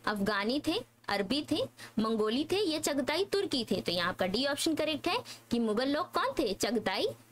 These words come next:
तुर्की थे। तो डी option एकदम correct हो जाएगा। नेक्स्ट question देखते हैं। प्रसिद्ध चित्रकार मीर सैयद अली चित्रकारी हेतु तो किस मुगल शासक के सहयोगी थे, बाबर के, जहांगीर के, अकबर के या हुमायूं के? तो यहाँ आपका D option correct हो जाएगा।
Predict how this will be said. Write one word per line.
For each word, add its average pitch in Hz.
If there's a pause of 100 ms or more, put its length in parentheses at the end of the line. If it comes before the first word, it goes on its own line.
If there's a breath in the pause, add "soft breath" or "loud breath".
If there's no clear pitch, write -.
तुर्की 233
थे। 180
तो 190
डी 214
option 190
एकदम 214
correct 180
हो 185
जाएगा। 180
नेक्स्ट 233
question 285
देखते 277
हैं। 311 (600 loud breath)
प्रसिद्ध 427
चित्रकार 359
मीर 311
सैयद 240 (160)
अली 247 (260)
चित्रकारी 277
हेतु 359
तो -
किस 403
मुगल 302
शासक 240
के 254
सहयोगी 214
थे, 190
बाबर 208
के, 320 (100)
जहांगीर 247
के, 381
अकबर 226
के 320
या 349
हुमायूं 339
के? 175
तो -
यहाँ 208
आपका 196
D 247
option 311
correct 311
हो 330
जाएगा। 302